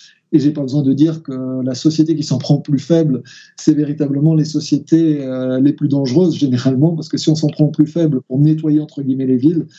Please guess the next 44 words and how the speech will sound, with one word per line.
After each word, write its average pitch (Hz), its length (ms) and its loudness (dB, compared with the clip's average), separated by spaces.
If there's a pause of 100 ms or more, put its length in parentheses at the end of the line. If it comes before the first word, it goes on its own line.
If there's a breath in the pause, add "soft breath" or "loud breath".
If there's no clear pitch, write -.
(160 soft breath)
mais 156 60 2
bon, 131 140 0
ça, 170 160 -2
c'est 156 100 -2
un 151 100 4
autre 170 220 0
propos. 139 400 -4 (380 loud breath)
Quoi 220 100 4
qu'il 233 160 2
en 233 60 2
soit, 240 160 2
voilà. 156 340 0 (560)
Ces 214 240 2
lois 190 460 0 (380)
sont - 340 0
appliquées 190 400 2
d'abord 196 420 -2
dans 156 140 4
les 151 100 0
stades 220 460 -2 (100)
et 233 100 4
par 165 220 -2
la 170 80 4
suite 208 460 0
au 160 100 4
reste 175 320 0
de 151 100 4
la 143 120 0
société. 139 420 0
D'ailleurs, 151 300 2
il - 20 0
y 160 40 0
avait 156 120 0
une 131 60 -4
très 170 180 -2
bonne 160 160 4
banderole 151 380 0
d'ultra 139 340 -2
italien 147 320 2
qui 151 140 -4
disait 139 220 2
en 127 100 -4
deux 143 180 2
mille, « 175 360 -2